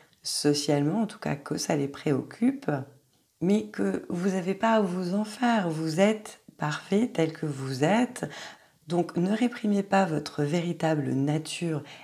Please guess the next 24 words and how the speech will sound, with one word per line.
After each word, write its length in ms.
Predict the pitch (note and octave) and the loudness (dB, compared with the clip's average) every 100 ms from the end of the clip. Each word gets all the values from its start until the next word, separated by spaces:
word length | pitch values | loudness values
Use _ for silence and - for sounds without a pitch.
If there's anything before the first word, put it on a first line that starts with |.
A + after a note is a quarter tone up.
| - | -4
et 120 | C#3+ | -2
encore 320 | C#3+ D3+ D3 | 0 0 0
moins 180 | D3+ D3+ | 0 0
pour 220 | D3+ C3 | -2 -6
plaire 260 | - B2+ B2 | -4 -4 -2
aux 200 | B2+ D#3 | -2 0
autres, 320 | A#3+ D4+ - | 0 0 -6
hein. 200 | - D3+ - | -6 -4 -4
On 60 | C3+ | -6
peut 160 | - | -4
venir 280 | C3 C#3 C3+ | -4 -4 -4
ici 280 | C3+ - D#3+ | -8 -8 -8
par 200 | D#3 C3 | -6 -6
rapport 340 | B2+ B2+ C3+ | -6 -6 -6
à 80 | C3 | -4
la 100 | B2+ | -4
blessure 440 | B2 B2+ - B2+ C3 | -4 -6 -6 -6 -6
de 120 | A#2+ | -6
rejet, 460 | - B2+ F#3 B3 - - - - - | -8 -4 -2 -2 -6 -16 -16 -18 -18
parce 120 | - | -4
que 200 | - G#3 - | 4 4 4
de 140 | F3+ | -2
toute 260 | F#3+ G#3+ - | -2 -4 -2
façon, 560 | D#3 D3+ - C4+ D4+ | 0 0 4 6 6